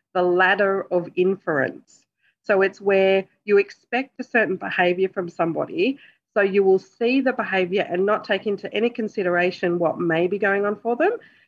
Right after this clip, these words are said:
You just see the behaviour through your lens, which is the lens that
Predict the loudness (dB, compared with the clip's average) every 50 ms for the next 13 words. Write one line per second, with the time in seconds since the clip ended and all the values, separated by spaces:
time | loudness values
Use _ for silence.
0 | _ _ -2 -2 0 0 0 -2 -4 -2 0 0 0 2 0 -2 -4 _ _ _
1 | _ -8 -6 -4 -2 -2 -2 0 -2 -4 -4 -4 -4 -4 -4 -4 -2 0 0 2
2 | 2 2 2 2 2 2 2 2 2 4 2 2 0 -2 -8 _ _ _ _ _
3 | _ _ -2 -2 0 0 0 -2 -2 -2 _ -4 -2 0 2 2 2 2 0 -2
4 | -4 -4 0 2 2 2 2 -2